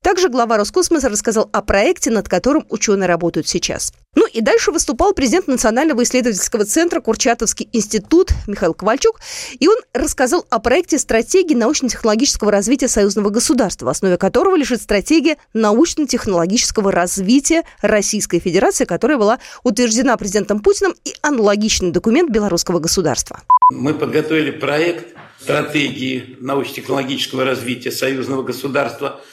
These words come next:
Speaker 2: в основе которой лежит стратегия научно-технологического развития Российской Федерации,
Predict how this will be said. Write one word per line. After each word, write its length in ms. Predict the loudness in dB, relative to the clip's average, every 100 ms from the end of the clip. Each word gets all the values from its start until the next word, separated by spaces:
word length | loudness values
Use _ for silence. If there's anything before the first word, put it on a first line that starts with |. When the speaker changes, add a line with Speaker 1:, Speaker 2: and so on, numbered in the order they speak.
| -20 _ -10
Speaker 2:
в 120 | -4
основе 400 | -4 -2 -2 -2
которой 400 | -2 -4 -2 -4
лежит 440 | -4 -4 -4 -6 -10
стратегия 640 | -8 -4 -4 -4 -4 -4
научно-технологического 920 | -4 -4 -6 -8 -6 -4 -4 -4 -2
развития 640 | -2 -4 -4 -8 -6 -8 -6
Российской 520 | -4 -4 -4 -6 -6
Федерации, 760 | -6 -2 -2 -2 -2 -4 -6